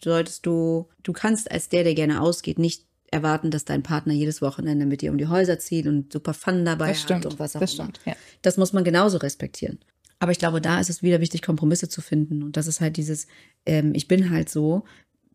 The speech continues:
Speaker 1: das kannst du durchziehen, wenn du alleine bleibst. Dann ist das okay, wenn du so bist.
Speaker 2: Ich glaube aber auch, dass das der Grund ist, warum viele Menschen alleine sind im Alter, weil die
Speaker 1: Diese,
Speaker 2: haben dann
Speaker 1: ja.
Speaker 2: so eine dermaßen hohe Erwartung an das Gegenüber. F-,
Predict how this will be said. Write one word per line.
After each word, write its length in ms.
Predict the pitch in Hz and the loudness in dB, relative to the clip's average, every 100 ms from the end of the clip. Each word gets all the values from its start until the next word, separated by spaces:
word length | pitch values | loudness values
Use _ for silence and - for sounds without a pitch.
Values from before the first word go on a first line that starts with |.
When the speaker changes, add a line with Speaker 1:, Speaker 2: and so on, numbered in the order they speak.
| _ | _
Speaker 1:
das 240 | - 175 - | -4 -4 -4
kannst 340 | - 220 233 | 4 4 4
du 60 | 214 | 0
durchziehen, 680 | 165 170 180 - 196 196 180 | 2 0 0 -4 2 2 4
wenn 120 | 170 | 2
du 60 | 165 | 2
alleine 320 | 160 151 151 | 2 2 2
bleibst. 480 | 147 143 - - - _ | 0 -6 -8 -18 -20 _
Dann 160 | 165 180 | 0 2
ist 120 | 175 | 0
das 140 | 165 | -4
okay, 320 | 151 - 170 160 | -6 0 2 2
wenn 120 | 156 | 2
du 60 | |
so 140 | 147 143 | 0 -2
bist. 320 | 135 - - - - | -4 -6 -14 -16 -10
Speaker 2:
Ich 100 | 220 | 2
glaube 180 | 320 302 | 6 8
aber 140 | 196 | 8
auch, 160 | 180 165 | 6 4
dass 220 | 196 170 | 0 4
das 180 | 196 180 | 2 4
der 120 | 175 | 2
Grund 260 | 160 180 175 | 4 4 4
ist, 140 | 175 | 4
warum 260 | 170 165 170 | 4 6 4
viele 220 | - 170 | 4 4
Menschen 300 | 165 170 - | 4 2 0
alleine 500 | 156 160 160 160 156 - _ 175 | 0 0 2 0 -2 -8 _ -4
sind 500 | 160 247 202 - - _ | 6 8 8 4 -8 _
im 140 | 170 165 | 0 4
Alter, 280 | 165 175 | 4 4
weil 140 | 170 180 | 8 8
die 60 | |
Speaker 1:
Diese, 100 | 185 | 8
Speaker 2:
haben 140 | 185 208 | 8 8
dann 160 | 202 | 8
Speaker 1:
ja. 80 | 180 | 6
Speaker 2:
so 120 | 202 220 | 4 4
eine 200 | 220 190 | 4 6
dermaßen 560 | 180 196 202 208 202 | 6 6 4 4 4
hohe 420 | 196 202 202 196 202 - - - - - | 6 6 6 4 0 -14 -20 -20 -2 2
Erwartung 640 | 185 170 185 202 208 202 | 6 8 8 6 4 4
an 160 | - | 4
das 160 | 175 175 | 4 4
Gegenüber. 440 | 196 175 - 202 233 | 4 4 4 4 2
F-, 180 | - | 0